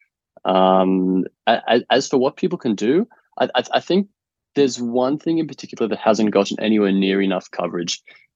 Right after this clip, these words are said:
in the mainstream press, and particularly about this election, and that's what actually caused Ben Gvir and Smotrich to get so many votes. If we go back to the March twenty twenty election,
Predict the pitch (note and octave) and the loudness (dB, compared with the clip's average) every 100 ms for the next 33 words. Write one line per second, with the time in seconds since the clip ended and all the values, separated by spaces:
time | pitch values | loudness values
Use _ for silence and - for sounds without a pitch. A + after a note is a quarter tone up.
0 | _ G2+ G2 F#2+ F#2 - _ - G2+ F#2+ | _ 2 4 4 2 -4 _ 0 2 4
1 | F#2 - F#2+ F2 - D3 - G2+ F#2 - | 2 0 -2 0 2 4 4 0 0 -6
2 | _ _ _ - - G2+ G#2+ G2 F#2+ F#2+ | _ _ _ -10 -6 -6 0 0 2 0
3 | F#2+ F#2 G2 E3 F#3+ C#3+ G2+ G2 - G#2 | -2 -4 -2 -2 0 2 2 0 0 0
4 | G2 F#2+ - F#2 - G2 F#2 F#2 - F#2+ | 0 0 -6 -10 -6 -2 -2 -2 -4 -4
5 | F#2 F#2+ F#2 F2+ - F#2 F#2 F2+ - F#2 | -2 -4 -6 -6 -2 -2 0 -4 -6 0
6 | F2+ - F2+ F2 E2+ D2+ - - - _ | 0 0 -4 -4 -8 -10 -6 -6 -6 _
7 | _ _ - G2+ G2+ G#2+ G2+ G2 G#2 G2 | _ _ -2 4 8 8 6 4 4 6
8 | F#2+ G2 - G2 F2+ B2 B2+ A2 F#2 - | 6 2 2 2 4 6 6 6 2 0
9 | B2 E3 | 2 2